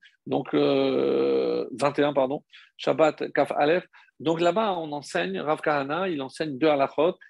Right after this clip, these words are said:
c'est que, euh, on peut pas allumer au-delà de vingt amot, comme on a dit, euh, vingt coudées, on peut pas allumer. Et,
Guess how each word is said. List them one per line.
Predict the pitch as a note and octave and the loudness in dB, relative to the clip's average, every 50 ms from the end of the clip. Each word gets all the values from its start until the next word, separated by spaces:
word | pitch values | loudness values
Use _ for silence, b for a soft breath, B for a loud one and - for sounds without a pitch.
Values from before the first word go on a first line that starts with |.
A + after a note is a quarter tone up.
| b b - | b b -12
c'est | - - E3 E3 | -4 -2 -2 0
que, | - - | 2 0
euh, | E3 F3 F#3 G3 F#3+ F3+ D#3+ C#3+ C3 C3 B2+ | 2 4 4 4 4 2 2 0 -2 -2 -6
on | C3 - | -8 -12
peut | B2+ C#3+ C3 | -10 -6 0
pas | E3 E3 | 2 2
allumer | D#3 C#3+ C#3 C#3+ D3+ | 2 2 -2 -4 -2
au-delà | C#3+ B2+ B2 B2 B2 C#3 C#3+ C3+ | -4 -4 -2 -2 0 0 0 0
de | A#2+ A#2+ A2 A2+ | -2 -6 -8 -8
vingt | A#2 C3 B2 B2 - | -8 -8 -8 -6 -4
amot, | - D3 C#3+ D#3+ F#3 G3 | -4 -4 -2 -2 -2 -4
comme | - - - A2+ | -4 -8 -16 -12
on | A#2 A#2 | -8 -8
a | A#2 A#2+ | -6 -6
dit, | B2 C3+ E3 F3+ - - _ - | -6 -6 -6 -6 -6 -8 _ -12
euh, | - - G2 G2+ A#2+ | -12 -10 -10 -10 -12
vingt | A2 G#2 A#2 C#3 C#3 C3 | -8 -2 0 0 0 0
coudées, | - - - D3 C#3 C3 D3 E3 E3+ - | -4 -6 -2 -2 2 4 4 4 2 0
on | - A#2+ | -4 -8
peut | B2+ A2+ | -6 0
pas | C3+ C3+ | 2 2
allumer. | B2+ B2 B2 B2 B2 B2+ C#3+ F3 G3+ B B B B B B - | 2 2 -2 -6 -6 -2 -4 -4 -4 B B B B B B 0
Et, | - E3 F#3 G#3 A3 G#3+ - | 4 4 6 6 4 2 -2